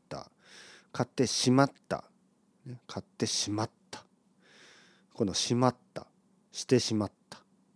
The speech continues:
ね、この文法はもちろん皆さんも知っているように、どちらかといえばネガティブなこと。ね、「今日は勉強をたくさんしてしまいました」とは言わないですね。「今日はたくさん、あの、ゲームをしてしまいました」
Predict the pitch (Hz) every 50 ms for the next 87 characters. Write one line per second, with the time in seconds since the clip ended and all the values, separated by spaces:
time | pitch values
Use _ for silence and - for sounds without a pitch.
0 | _ _ - 143 147 147 _ _ - 151 151 156 151 151 151 147 139 139 135 123
1 | - 131 123 120 117 113 107 98 95 - 98 80 67 - _ _ _ - - 98
2 | 90 85 - - 82 73 - - - - - _ _ - 90 85 85 87 87 80
3 | 73 80 82 80 73 76 - - - - - - - - - _ - - 101 92
4 | - - 98 92 90 85 - 95 87 - 82 80 92 113 139 147 139 107 85 76
5 | - - - - - 104 107 107 101 101 - - 95 101 - 73 67 - - -
6 | - - - - _ _ _ _ _ _ _ _ _ _ _ _ _ _ - -
7 | 139 185 - _ _ _ _ _ - - 214 226 202 175 127 - 131 156 196 185
8 | - 196 190 185 180 175 - - 147 - - - 175 160 147 - - 170 151 -
9 | - 147 151 165 175 175 180 175 - - - 160 156 135 123 120 113 - _ -
10 | - 185 151 107 92 82 80 78 71 69 117 - - - 147 165 180 175 _ _
11 | _ _ _ _ _ _ - - - _ _ _ _ _ _ - - - 110 95
12 | 82 78 - 87 85 - - - 135 131 127 127 123 123 120 120 120 110 - _
13 | - 113 101 90 85 85 87 85 82 80 78 78 78 80 117 123 117 101 85 73
14 | 67 - - - 104 87 - - - 90 87 80 78 76 - - - 78 71 -
15 | - - -